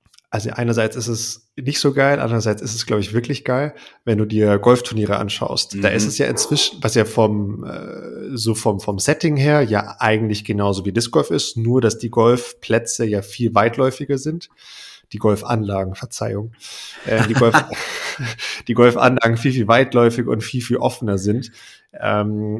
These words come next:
Speaker 1: und du da natürlich dann auch den, den Platz dazu hast, dass du größere Zuschauerflächen und dann sogar Tribünen und so weiter aufstellen kannst. Weil das wird halt bei uns irgendwann auch noch kommen, dass du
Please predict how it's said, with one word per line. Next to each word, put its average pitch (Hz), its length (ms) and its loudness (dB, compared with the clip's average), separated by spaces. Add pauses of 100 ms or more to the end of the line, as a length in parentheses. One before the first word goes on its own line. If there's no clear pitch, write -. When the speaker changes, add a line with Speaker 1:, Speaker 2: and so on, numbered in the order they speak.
(160)
Speaker 1:
und 113 140 -4
du 113 40 0
da 117 140 4
natürlich 117 300 0
dann 113 160 -4
auch 113 160 -4
den, 110 280 -2
den 107 220 -4
Platz - 380 -6
dazu 120 320 -4
hast, 113 200 -2
dass 110 200 -2
du 110 500 -4
größere 113 720 0
Zuschauerflächen 117 1200 -2
und 123 160 -6
dann 117 160 0
sogar 120 260 2
Tribünen 123 520 0
und 104 160 -4
so 101 120 -4
weiter 101 280 -6
aufstellen 104 440 -4
kannst. 123 380 -6 (360)
Weil - 100 -4
das 107 220 2
wird 127 140 0
halt 104 160 0
bei 110 100 2
uns 113 220 0
irgendwann 107 320 -2
auch 101 140 -2
noch 101 180 -4
kommen, 104 360 -2
dass - 240 -4
du 110 260 -4